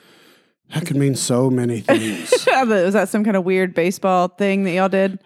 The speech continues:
Speaker 1: Uh, it could be. The pickle.
Speaker 2: I don't know. Are, what are we cheersing to? Are we cheersing to Chet's new
Speaker 1: Yes,
Speaker 2: offspring?
Speaker 1: we're gonna cheer to, uh, y'all know Chet. Uh, he's a beloved, uh, member of the circle
Speaker 2: <laughs>
Speaker 1: here in Silvertown.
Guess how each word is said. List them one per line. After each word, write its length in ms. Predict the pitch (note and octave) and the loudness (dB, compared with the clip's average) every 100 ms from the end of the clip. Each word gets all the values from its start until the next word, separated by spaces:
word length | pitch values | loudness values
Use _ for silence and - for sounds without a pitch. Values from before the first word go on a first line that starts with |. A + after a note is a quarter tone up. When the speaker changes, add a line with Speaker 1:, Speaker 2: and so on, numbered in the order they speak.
| - | -16
Speaker 1:
Uh, 180 | F#2 F#2+ | -14 -12
it 100 | - | -14
could 260 | - G2 F#2 | -8 -8 -6
be. 400 | F#2+ F#2 F2+ - - | -8 -8 -10 -14 -20
The 60 | - | -18
pickle. 520 | - - F#3+ - F3+ D#3+ | -12 -8 -8 -8 -8 -4
Speaker 2:
I 120 | E3 | -4
don't 120 | D3 | -2
know. 160 | C3 C3+ | -4 -4
Are, 160 | - | -4
what 360 | E3 - - G3+ | -4 -6 -2 0
are 60 | |
we 120 | G3+ G3 | 2 0
cheersing 360 | - F#3 F3 F3 | 0 0 0 -2
to? 80 | F3+ | 0
Are 60 | |
we 80 | D#3+ | 0
cheersing 440 | E3+ A3+ A#3 B3 A#3+ | 0 0 2 0 0
to 200 | B3+ G3+ | -2 -2
Chet's 720 | - - G#3 G3+ - - - - _ | -4 -4 -2 -2 -8 -16 -18 -18 _
new 240 | G#3+ G#3+ F#3+ | -8 -2 2
Speaker 1:
Yes, 180 | E3+ | 2
Speaker 2:
offspring? 300 | C#3+ - D#3 | 2 0 2
Speaker 1:
we're 40 | F3+ | 4
gonna 100 | F#3 | 2
cheer 400 | - F#3+ F#3 F3 | 2 2 4 2
to, 360 | - E3+ D3+ D3 | 2 2 2 2
uh, 220 | C#3+ C3+ | 2 2
y'all 240 | C3+ E3+ | 2 2
know 160 | G3+ F#3 | 2 0
Chet. 420 | - E3 C#3+ E3+ - | 0 0 0 -2 -2
Uh, 160 | C#3+ | 0
he's 200 | C3+ C#3 | 0 0
a 120 | C3+ | 0
beloved, 580 | A#2+ B2+ C#3 B2+ B2+ A#2 | 0 0 0 0 -2 -2
uh, 200 | B2+ A#2+ | -2 0
member 320 | A#2 B2+ B2+ | 0 0 0
of 160 | B2+ A2+ | -2 -2
the 100 | A2 | -4
circle 480 | - C#3 C3 B2+ A#2+ - - | -2 -2 0 0 0 -2 -14
Speaker 2:
<laughs> 160 | - - | -20 -14
Speaker 1:
here 300 | - C#3 C3 | -2 0 2
in 100 | A#2+ | 0
Silvertown. 800 | - D#3+ D3+ C3 C#3+ B2 B2 | 2 2 2 0 0 0 0